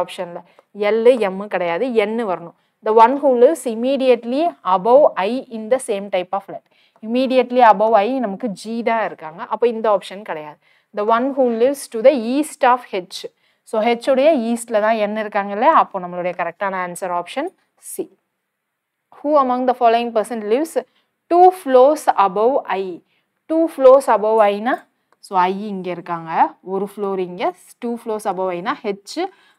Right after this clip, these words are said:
அப்படி இல்லைன்னா N அப்படின்ற மாதிரி தான் நமக்கு ஆன்சர்ல இருக்கணும். So, H இருக்காங்க. அடுத்து வேற இங்க both A and B-யும் இருக்காங்க. So, செகண்ட் ஆப்ஷனும் செக் பண்ணிக்கணும். The one who lives immediately below J in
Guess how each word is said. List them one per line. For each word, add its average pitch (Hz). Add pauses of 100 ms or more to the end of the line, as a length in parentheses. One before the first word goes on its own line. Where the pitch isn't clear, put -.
அப்படி 208
இல்லைன்னா 202 (380)
N 208 (300)
அப்படின்ற 180
மாதிரி 170
தான் 247
நமக்கு 180 (520)
ஆன்சர்ல 185 (140)
இருக்கணும். 165 (340)
So, 202 (100)
H 202 (120)
இருக்காங்க. 165 (920)
அடுத்து 196 (540)
வேற 220 (220)
இங்க 214 (100)
both 262 (180)
A 226
and 214
B-யும் 190
இருக்காங்க. 156 (120)
So, 202 (100)
செகண்ட் 247
ஆப்ஷனும் 202
செக் 180
பண்ணிக்கணும். 170 (340)
The 208
one 240 (100)
who 247 (120)
lives 285 (120)
immediately 277 (140)
below 220 (240)
J 196 (600)
in 233